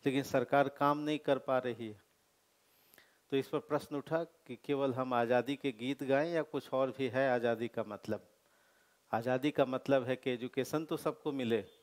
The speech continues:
नहीं, आज़ादी का मतलब है कि मिनिमम हेल्थ सिस्टम तो मिले, संचार सुविधा तो मिले, नहीं, जीने का अवसर तो मिले,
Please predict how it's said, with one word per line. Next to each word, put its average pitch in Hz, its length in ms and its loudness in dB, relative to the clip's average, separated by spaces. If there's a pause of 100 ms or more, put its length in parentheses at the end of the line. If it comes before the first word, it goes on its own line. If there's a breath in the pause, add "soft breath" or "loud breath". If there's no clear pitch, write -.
(640)
नहीं, 139 220 -4 (680 soft breath)
आज़ादी 131 380 2
का 139 140 4
मतलब 131 380 2
है 135 140 0
कि 139 240 -4
मिनिमम 135 480 -2
हेल्थ 135 280 4
सिस्टम - 540 -2
तो 147 140 -6
मिले, 117 380 2 (640 soft breath)
संचार 131 480 2
सुविधा 131 420 0
तो 139 180 -4
मिले, 120 380 0 (840)
नहीं, 135 220 -4
जीने 127 300 -2
का 131 140 0
अवसर 127 280 -2
तो 135 180 -8
मिले, 120 320 -2